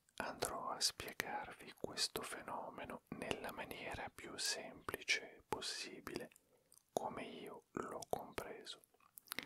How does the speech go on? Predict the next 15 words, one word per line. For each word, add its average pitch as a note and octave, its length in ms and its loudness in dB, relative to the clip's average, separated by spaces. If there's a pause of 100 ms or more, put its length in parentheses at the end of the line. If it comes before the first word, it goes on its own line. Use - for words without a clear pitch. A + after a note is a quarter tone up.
(640)
Se - 480 2
tra - 240 2
di - 180 2
voi - 340 2
ci - 160 6
fosse - 440 2
qualche - 520 2
genio - 720 4
della - 400 0
meccanica - 1040 2
quantistica - 1000 -2 (680)
o - 160 -2
anche - 520 0
semplicemente - 1120 -2
qualcuno - 960 0